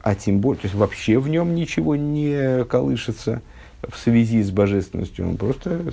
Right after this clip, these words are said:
механически, э, изучает Тору, скажем, даже, может быть, с интересом. Но божественная идея в нём не пробуждает никаких, э, никаких эмоций, тем более любви и страха.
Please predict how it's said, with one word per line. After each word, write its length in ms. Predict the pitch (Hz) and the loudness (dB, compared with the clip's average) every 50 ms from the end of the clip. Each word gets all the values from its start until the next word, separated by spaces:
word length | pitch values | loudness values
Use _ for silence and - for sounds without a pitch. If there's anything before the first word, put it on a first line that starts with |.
| - | -6
механически, 920 | - - 95 92 - 87 98 101 110 - - 131 - - - 117 107 - - - - - - - | -4 -4 -4 -2 -2 0 2 0 0 0 -4 -8 -8 -4 -4 -2 -2 -2 -6 -10 -18 -20 -18 -18
э, 140 | - - - - 160 - - - | -14 -12 -10 -8 -6 -6 -6 -6
изучает 540 | 92 95 95 - - 92 90 90 90 90 | -6 -6 -8 -4 -2 0 0 0 -2 -4
Тору, 260 | - 110 107 101 - - | -2 -2 -2 -2 -2 -4
скажем, 340 | - - - - - - - - - - - - - | -6 -8 -6 -6 -6 -8 -12 -14 -16 -20 -20 -16 -10
даже, 260 | - 98 90 87 92 | -2 0 0 0 0
может 180 | 87 85 85 95 | -2 -2 -2 -2
быть, 120 | 95 90 | -2 -2
с 60 | - 110 | -2 -2
интересом. 500 | 107 - 170 170 135 92 - - - - - - - - - - - - - - - - - - - - - - - - | -2 0 0 0 0 0 -2 -6 -10 -12 -14 -20 -20 -20 -20 -20 -20 -20 -20 -20 -20 -20 -20 -20 -20 -20 -20 -20 -16 -6
Но 160 | - 95 92 92 | -2 0 0 2
божественная 600 | 90 98 98 123 110 107 - 98 104 110 127 143 | 4 4 4 4 2 2 0 0 2 4 2 2
идея 260 | 143 165 214 226 175 | 2 0 2 2 2
в 60 | 117 | 2
нём 160 | 123 139 147 147 | 0 0 0 -2
не 80 | 139 | -2
пробуждает 560 | 139 135 131 127 131 123 120 139 151 151 143 | -2 -4 -2 -2 -2 0 2 2 2 2 -2
никаких, 520 | 131 127 - 104 107 - - 120 117 - - | -4 -4 -4 -4 -4 -4 -6 -8 -8 -4 -2
э, 40 | 113 | 0
никаких 500 | 110 110 110 113 123 131 131 120 113 117 | 0 2 2 0 0 0 0 0 0 0
эмоций, 320 | 110 147 180 175 - - | 0 0 0 -2 -6 -10
тем 220 | - - 101 98 98 | -6 0 0 2 4
более 320 | 104 131 147 147 131 107 | 4 4 4 6 6 4
любви 300 | 98 98 92 98 110 113 | 4 2 2 4 4 4
и 40 | 113 | 2
страха. 420 | 110 - - 95 82 82 - - | 2 2 0 0 0 -2 -6 -14